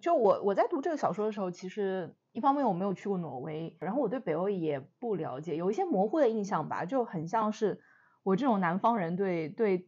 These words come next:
东三省的印象都是统一的，就在我的印象里面就是模糊的东三省，我很难说出每个省份之间的差别。挪威一下子就是因为这个小说给了我一个很强烈的印象，就它，它中间有一些，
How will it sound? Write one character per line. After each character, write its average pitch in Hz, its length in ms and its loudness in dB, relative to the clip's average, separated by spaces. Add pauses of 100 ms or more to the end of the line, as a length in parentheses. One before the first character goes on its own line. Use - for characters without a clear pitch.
(120)
东 247 180 6
三 247 300 4
省 131 320 -4
的 165 120 -4
印 214 220 4
象 196 220 4
都 214 100 6
是 208 160 4
统 185 240 2
一 156 140 -4
的， 160 160 2
就 202 160 4
在 233 160 8
我 175 120 6
的 - 60 0
印 202 140 2
象 185 120 2
里 165 40 -2
面 143 120 -6
就 190 80 -2
是 190 140 -4
模 175 300 0
糊 262 160 -2
的 190 120 4
东 202 280 2
三 180 260 2
省， 185 300 -6 (320)
我 208 80 4
很 165 140 0
难 151 280 0 (200)
说 208 320 4
出 196 440 -2 (200)
每 175 120 2
个 - 100 4
省 185 220 2
份 196 160 0
之 202 100 -4
间 180 140 0
的 165 120 -2
差 - 280 -6
别。 - 260 -12 (300)
挪 214 260 4
威 320 380 4 (400)
一 214 120 0
下 226 320 4
子 196 140 -2
就 233 120 -4
是 220 140 -4
因 254 160 -2
为 247 240 2
这 233 160 -8
个 220 80 4
小 156 240 2
说 190 300 0
给 180 160 -4
了 175 80 -2
我 160 120 -2
一 135 60 -2
个 165 100 0
很 - 160 -8
强 151 200 -12
烈 190 100 -2
的 180 80 -2
印 165 200 -8
象， - 200 -10 (320)
就 226 100 2
它， 233 280 2
它 226 180 -2
中 233 160 0
间 240 100 4
有 165 140 0
一 165 40 -2
些， 180 360 -2